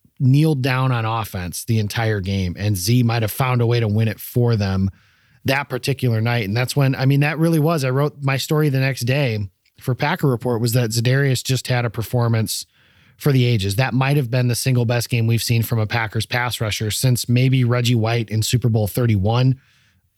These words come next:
I know Clay had a couple big games like that, but it never felt it was all as disruptive like that. And maybe that's recency bias, but as soon as,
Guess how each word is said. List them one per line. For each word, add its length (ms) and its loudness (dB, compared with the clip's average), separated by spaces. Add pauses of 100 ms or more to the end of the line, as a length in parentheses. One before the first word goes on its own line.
(120)
I 80 0
know 140 4
Clay 380 0
had 160 2
a 40 -4
couple 520 0 (100)
big 160 0
games 260 2
like 140 -2
that, 200 -2
but 100 -6
it 60 -2
never 200 2
felt 280 -2
it 40 -2
was 240 -4 (800)
all 340 2
as 120 0
disruptive 480 -2
like 140 -4
that. 140 -4
And 100 -2
maybe 180 4
that's 260 0
recency 520 0
bias, 440 -2
but 160 -4
as 100 -2
soon 300 2
as, 240 0